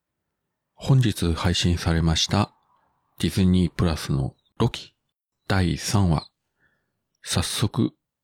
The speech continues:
見てまいりました。いや、まあ、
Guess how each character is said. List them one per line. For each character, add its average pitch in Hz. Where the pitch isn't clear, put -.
見 90
て 78
ま 80
い -
り 95
ま 90
し -
た。 -
い 87
や、 92
ま 90
あ、 85